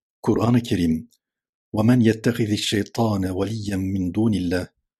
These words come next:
فَقَدْ خَسِرَ خُسْرَانًا مُب۪ينًا." "Her kim Allah'ı bırakıp da şeytanı dost edinirse, kendisini onun vesvese ve dürtülerine salarsa, kendisini apaçık hüsrana salmış demektir." ifadeleri içinde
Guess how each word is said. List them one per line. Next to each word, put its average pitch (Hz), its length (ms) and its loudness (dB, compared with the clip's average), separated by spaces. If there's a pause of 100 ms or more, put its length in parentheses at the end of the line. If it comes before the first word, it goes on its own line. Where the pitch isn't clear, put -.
(500)
فَقَدْ - 300 -4
خَسِرَ - 480 -6
خُسْرَانًا 110 600 -4
مُب۪ينًا." 95 760 -6 (600)
"Her 156 260 2
kim 110 300 6 (100)
Allah'ı 104 400 0
bırakıp 104 380 -2
da 107 80 0
şeytanı 92 480 -2
dost - 360 -2
edinirse, 98 600 -2 (1000)
kendisini 123 460 4
onun 117 360 6
vesvese 110 540 2
ve 107 140 0
dürtülerine 98 560 0
salarsa, 95 680 0 (800)
kendisini 92 480 0
apaçık - 500 -6
hüsrana 92 380 -6
salmış 90 440 -2
demektir." 90 380 -4
ifadeleri 95 580 -4
içinde 98 420 -6